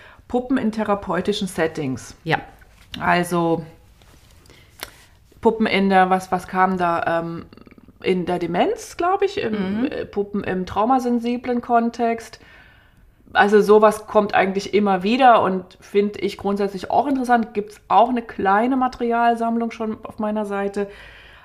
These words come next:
Speaker 1: Aber das wäre ein Thema, ich glaub, da traue ich mich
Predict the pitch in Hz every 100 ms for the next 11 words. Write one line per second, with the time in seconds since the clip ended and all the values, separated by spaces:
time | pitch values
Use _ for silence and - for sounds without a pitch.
0 | _ 180 185 180 180 180 175 175 196 247
1 | 311 262 247 226 220 - 208 202 196 196
2 | 190 190 180 - - - 233 233 214 180
3 | 180 190 196 190 - -